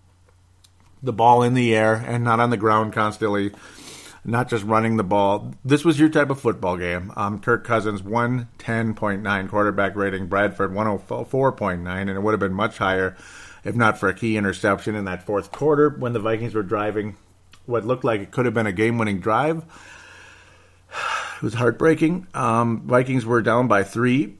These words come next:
and you believe the Vikings still had a chance here. There was a nice drive. They were making good plays. But then all of a sudden you noticed Bradford was throwing the ball a little bit lower.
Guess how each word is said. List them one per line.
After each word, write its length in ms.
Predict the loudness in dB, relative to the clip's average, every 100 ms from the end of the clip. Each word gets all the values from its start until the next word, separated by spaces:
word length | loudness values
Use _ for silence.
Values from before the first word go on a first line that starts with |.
| -20 -12
and 180 | -2 2
you 80 | 2
believe 280 | 4 2 2
the 60 |
Vikings 320 | 2 2 2 -2
still 200 | 0 2
had 80 |
a 60 | 0
chance 400 | 0 -2 -2 0
here. 180 | 0 2
There 100 | 2
was 140 | 2
a 60 | 0
nice 340 | 0 0 0
drive. 380 | 0 2 2 0
They 80 | 0
were 120 | 0
making 580 | -4 -6 -4 -2 -4 -2
good 200 | -2 -2
plays. 440 | 0 2 0 -4 -16 -10 -2
But 140 | 2
then 140 | 4 4
all 140 | 2
of 60 | 0
a 20 |
sudden 160 | -2
you 80 | 0
noticed 380 | 2 4 2 0
Bradford 420 | 0 0 0 -2
was 140 | -2 -2
throwing 320 | 2 2 0
the 60 | -2
ball 280 | -2 -2
a 60 | 0
little 160 | 0 0
bit 160 | -2
lower. 580 | -2 0 2 2 2